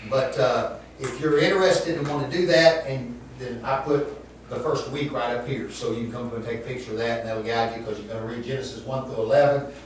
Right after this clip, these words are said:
then you're gonna start in the book of Job, and, uh, and we'll go from there. But, uh, just wanted to put that out there. It's there if you want it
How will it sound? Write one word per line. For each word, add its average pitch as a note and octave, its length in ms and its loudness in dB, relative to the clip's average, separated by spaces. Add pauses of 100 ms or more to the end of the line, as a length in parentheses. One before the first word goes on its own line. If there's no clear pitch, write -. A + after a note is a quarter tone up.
(120)
then B2+ 140 -6
you're C3 120 -4
gonna A#2 140 -6
start B2 320 -2
in G#2+ 60 -8
the A#2 60 -4
book A#2+ 100 -2
of A#2 100 -8
Job, C#3 480 6 (440)
and, A2+ 320 -6
uh, G#2 300 -2 (240)
and A2 140 -8
we'll A2 80 -4
go A#2 180 -6
from G#2 140 -8
there. G#2 300 -2
But, A#2 280 -4
uh, G#2 240 -4
just A#2+ 200 -8
wanted A2+ 200 -6
to - 60 -14
put A#2+ 140 -8
that A2 140 -4
out A2 200 -4
there. G#2 100 -6
It's G2+ 180 -8
there A2+ 300 0
if - 120 -6
you A2 80 -6
want A2 280 -4
it - 80 -8